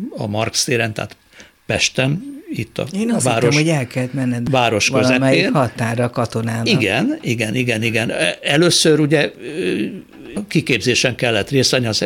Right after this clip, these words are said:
Speaker 1: három hónap, az Balasagyarmaton volt. De hogy visszatérve, tehát a-, az, az volt zseniális a dologban, hogy a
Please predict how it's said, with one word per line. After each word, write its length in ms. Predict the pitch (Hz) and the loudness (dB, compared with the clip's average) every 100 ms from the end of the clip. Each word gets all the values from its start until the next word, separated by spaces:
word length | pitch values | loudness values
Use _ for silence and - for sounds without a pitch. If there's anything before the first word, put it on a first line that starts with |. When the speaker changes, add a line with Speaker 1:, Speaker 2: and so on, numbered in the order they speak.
| 151 | -2
Speaker 1:
három 320 | 131 120 107 | 0 0 2
hónap, 340 | 151 151 120 | 2 2 2
az 100 | 120 | -4
Balasagyarmaton 920 | 120 104 101 - 110 107 110 107 - | -2 0 0 -2 -2 -4 -4 -6 -6
volt. 220 | 110 113 208 | -4 -4 -2
De 120 | 127 | 0
hogy 140 | 160 | 2
visszatérve, 600 | 156 160 127 131 117 120 - - - - - - | 4 4 2 2 4 2 0 -14 -16 -18 -20 -4
tehát 200 | 123 - | -4 -4
a-, 320 | - - 196 - 208 | -6 0 0 2 2
az, 220 | 175 196 | 4 2
az 220 | - 175 151 | 4 2 6
volt 200 | 139 113 | 4 4
zseniális 540 | 135 123 120 120 - | 2 4 2 2 2
a 60 | 117 | 2
dologban, 520 | 127 143 143 170 202 | 2 2 2 2 2
hogy 160 | 160 | 2
a 60 | 113 | 2